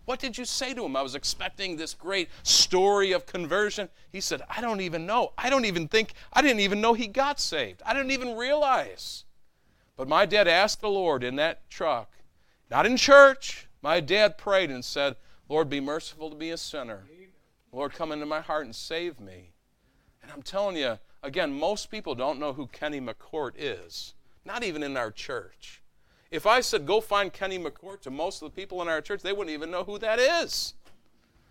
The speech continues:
But I'm telling you, that man's gonna be, that man's gonna have great treasure in heaven. If Kenny did not win, if, if Kenny did not win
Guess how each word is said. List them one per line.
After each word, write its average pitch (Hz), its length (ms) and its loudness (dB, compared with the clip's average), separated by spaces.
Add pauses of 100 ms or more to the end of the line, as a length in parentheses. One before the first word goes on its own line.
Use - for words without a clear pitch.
(240)
But 135 100 -2
I'm 143 60 0
telling 196 240 4
you, 151 60 0
that 170 200 4
man's 190 260 0
gonna 151 160 -4
be, 131 260 -4 (340)
that 175 220 4
man's 214 200 2
gonna 175 140 0
have 139 100 0
great 160 220 0
treasure 160 420 -4
in 147 100 -4
heaven. 139 380 -8 (680)
If - 120 -16
Kenny 233 280 2
did 185 180 2
not 190 300 6
win, 208 420 -2 (540)
if, 143 240 -8
if 190 200 2
Kenny 254 260 0
did 220 160 4
not 226 360 2
win 226 440 -2